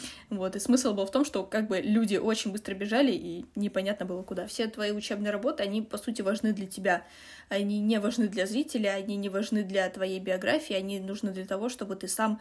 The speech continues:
узнал что-то о себе как о режиссёре. И наша программа в гике была так построена, чтобы мы могли познакомиться со всеми видами кино, как оно работает. А, кино, кино, а, пластическое, то есть это вообще без текста, когда ты полностью работаешь только на из-, из-, на изображении. Кино за кадровым текстом, когда ты не используешь интервью и,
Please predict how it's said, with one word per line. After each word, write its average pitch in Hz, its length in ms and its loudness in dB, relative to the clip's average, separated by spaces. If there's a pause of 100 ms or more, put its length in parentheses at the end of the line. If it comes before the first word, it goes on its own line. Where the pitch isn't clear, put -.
(100)
узнал 220 320 2
что-то 202 280 2
о 196 60 6
себе 208 280 0
как 214 200 0
о - 40 2
режиссёре. 190 540 -2
И 175 40 -2
наша 226 280 0
программа 196 420 -2
в 190 140 -6
гике 233 260 -4
была 190 220 0
так 190 220 -4
построена, 226 460 0
чтобы 202 280 -4
мы 190 140 -2
могли 190 580 -2 (120)
познакомиться 208 600 2
со 196 160 0
всеми 208 300 2
видами 180 380 -2
кино, 247 440 -4
как 208 200 0
оно 185 160 0
работает. 180 560 -4 (100)
А, 180 160 -2
кино, 214 340 0
кино, 254 460 2
а, 196 280 0 (280)
пластическое, 190 600 -2
то - 80 -8
есть 170 140 -8
это 180 160 -6
вообще 180 340 -4
без 185 200 -6
текста, 180 360 -6
когда 175 200 -6
ты 170 120 -10
полностью 190 420 -2
работаешь 185 340 -4
только 190 300 -4
на 180 80 -6
из-, 180 140 -10
из-, 190 320 -6
на 196 120 -4
изображении. 190 720 -4
Кино 226 280 4
за 254 120 4
кадровым 190 460 0
текстом, 180 420 -2
когда 185 240 -6
ты 185 120 -6
не 190 120 -4
используешь 190 520 -2
интервью 185 600 -4
и, 180 540 -8